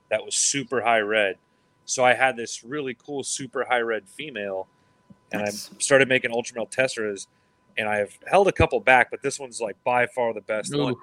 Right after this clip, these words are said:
Speaker 1: The thing that sucks is getting, I don't,
Speaker 2: Do you
Speaker 1: I don't
Speaker 2: think
Speaker 1: know.
Speaker 2: it has red coat and or red factor and or any other red,
Speaker 1: It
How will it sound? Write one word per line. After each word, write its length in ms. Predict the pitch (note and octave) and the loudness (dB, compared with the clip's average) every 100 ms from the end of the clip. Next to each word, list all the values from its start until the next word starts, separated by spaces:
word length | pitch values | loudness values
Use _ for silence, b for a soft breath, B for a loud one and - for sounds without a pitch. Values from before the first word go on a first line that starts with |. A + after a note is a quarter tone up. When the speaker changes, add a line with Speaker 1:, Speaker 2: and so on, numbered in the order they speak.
| B B _ _ _ _ _ | B B _ _ _ _ _
Speaker 1:
The 60 | - | -2
thing 160 | F3+ | 0
that 140 | E3+ B2+ | 0 0
sucks 460 | - D#3+ D3 - | 0 0 0 -6
is 320 | C3 B2+ A#2 G#2 | -6 -6 -6 -4
getting, 440 | C3 C3+ B2 A2+ - | -2 -2 -4 -10 -20
I 80 | C3+ | -20
don't, 140 | B2+ - - | -20 -18 -2
Speaker 2:
Do 60 | A3 | 0
you 40 | |
Speaker 1:
I 40 | |
don't 80 | A3 | 4
Speaker 2:
think 180 | C4+ C#4 | 4 6
Speaker 1:
know. 60 | A#3 | 6
Speaker 2:
it 60 | |
has 420 | G#3 G#3+ G3 F#3+ - G3 F#3 _ - | 6 6 4 -2 -12 -12 -12 _ -12
red 400 | B3 G3+ F#3 - - | -2 0 0 -4 -8
coat 340 | G#3 F#3+ G3 _ - | -4 -4 -6 _ -8
and 160 | F#3+ F3+ | -4 0
or 160 | F3+ F3+ | 0 2
red 240 | F3 F3 | 2 2
factor 420 | F#3+ F3 F3+ F3+ | 0 0 0 -2
and 280 | E3 F#3 F3 | -2 -4 -4
or 340 | F3 F3 E3+ - | -2 0 -2 -4
any 180 | F#3 F3+ | -4 -2
other 220 | F3 E3+ | 0 0
red, 320 | E3 F3 E3+ - _ _ _ _ _ _ _ | 0 -2 -4 -10 _ _ _ _ _ _ _
Speaker 1:
It 140 | D3 | -2